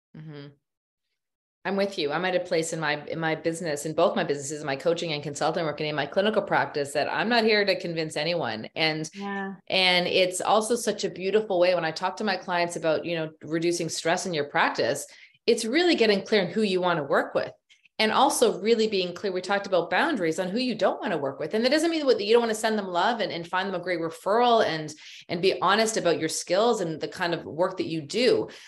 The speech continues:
Speaker 1: But it's a lot, it adds a lot more joy to your practice and your business life when you are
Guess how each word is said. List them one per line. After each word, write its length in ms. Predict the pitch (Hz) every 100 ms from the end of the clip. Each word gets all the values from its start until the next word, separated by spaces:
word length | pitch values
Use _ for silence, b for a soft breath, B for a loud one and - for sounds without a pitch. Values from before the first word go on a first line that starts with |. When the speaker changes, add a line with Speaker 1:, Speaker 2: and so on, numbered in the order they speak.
| B
Speaker 1:
But 120 | - 214
it's 140 | 208
a 60 | 202
lot, 320 | 196 226 190
it 100 | 220
adds 220 | 214 233
a 40 | 220
lot 240 | 233 339
more 120 | 330
joy 220 | 226 202 202
to 60 |
your 140 | 175 156
practice 600 | - 160 208 - 147 -
and 100 | 160
your 100 | 160
business 480 | 165 196 226 214 -
life 260 | 151 143
when 180 | 160 170
you 120 | 165
are 220 | 160 160